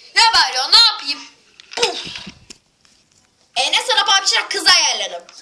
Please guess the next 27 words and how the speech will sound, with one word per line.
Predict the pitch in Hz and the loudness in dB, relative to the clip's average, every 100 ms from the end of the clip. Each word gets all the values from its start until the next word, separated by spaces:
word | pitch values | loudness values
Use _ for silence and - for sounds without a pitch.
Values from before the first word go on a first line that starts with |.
| - - - | -20 -20 -12
Şaka | - 214 302 | -10 -6 -6
mı | 285 | -6
bu? | 202 196 | -4 0
Anne | 233 294 | 0 0
dur, | 330 349 | -6 -6
bir | 339 | -2
şaka | 330 349 359 | -2 -2 -4
yapmış | - 262 - | -6 -4 -6
annem. | 247 208 208 - - | -6 -8 -12 -10 -10
Şaka | 233 330 | -6 -8
yaptın | 330 247 | -6 -8
anne | 214 | -4
değil | 269 | -6
mi? | 285 - - - _ _ _ _ _ | -6 -12 -20 -20 _ _ _ _ _
<clears throat> | - 320 - | -14 -14 -10
Yok | 247 294 349 | -6 -4 -2
oğlum, | 339 330 330 240 | 0 0 -4 -8
çok | 349 339 | -12 -6
beğeneceksin. | 359 277 247 - | -6 -4 -8 -6
O | 247 | -2
Alparslan | 262 285 285 - 196 | -2 -2 -6 -6 -4
mı | 240 | -2
Alparslan? | 226 220 208 - - _ - - _ _ _ | -2 -8 -14 -18 -20 _ -20 -20 _ _ _
Pasaklı | 302 311 339 359 392 | -4 -2 -2 -2 -2
değil | 392 | -2
mi | 453 | -2
pasaklı? | 440 359 - 339 302 | -2 -2 -4 -6 -4